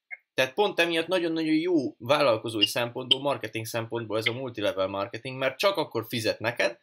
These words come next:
hogyha te már termeltél neki pénzt. És emiatt segítitek egymást. Tehát szerintem emiatt nagyon-nagyon jó a rendszer.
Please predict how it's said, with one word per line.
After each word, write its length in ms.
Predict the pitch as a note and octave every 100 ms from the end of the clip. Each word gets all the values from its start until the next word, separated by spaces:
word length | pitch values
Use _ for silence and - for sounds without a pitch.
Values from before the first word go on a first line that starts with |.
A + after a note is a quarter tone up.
| _ -
hogyha 280 | D#3+ E3+ F3
te 100 | F3
már 180 | F3
termeltél 560 | E3 C#3 A2+ A2+ - A2+
neki 220 | B2 C#3
pénzt. 480 | - F#2+ E2 - - _ _ _
És 160 | - -
emiatt 280 | G3 D#3+ D3
segítitek 560 | F3+ D#3 D#3 E3 E3
egymást. 420 | D3+ G2+ F2 F#2+ -
Tehát 160 | A2
szerintem 300 | - C3+ D3+
emiatt 260 | F3+ D#3+ B2
nagyon-nagyon 400 | B2 A#2+ A2+ G#2+
jó 220 | A2 G#2+
a 60 | G#2+
rendszer. 520 | F2+ - - D#2